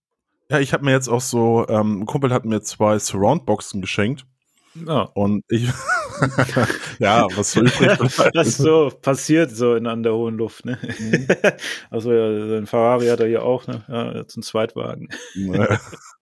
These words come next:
Speaker 1: er wurde mir geschenkt. Ja, die hatten Mitleid mit mir. "Live, du siehst so traurig aus.
Speaker 2: Ja.
Speaker 1: Ähm, willst du nicht irgendwie mal einen alten F-, ähm, Porsche neunhundertelf?"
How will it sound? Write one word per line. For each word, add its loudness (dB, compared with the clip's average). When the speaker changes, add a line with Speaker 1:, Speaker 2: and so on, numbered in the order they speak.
Speaker 1:
er -6
wurde 2
mir -4
geschenkt. -10
Ja, 2
die 6
hatten 2
Mitleid 2
mit -4
mir. -2
"Live, 2
du -2
siehst -4
so -10
traurig 2
aus. 2
Speaker 2:
Ja. -2
Speaker 1:
Ähm, -2
willst -2
du 0
nicht -2
irgendwie 2
mal 4
einen 0
alten 0
F-, -16
ähm, 0
Porsche 2
neunhundertelf?" 2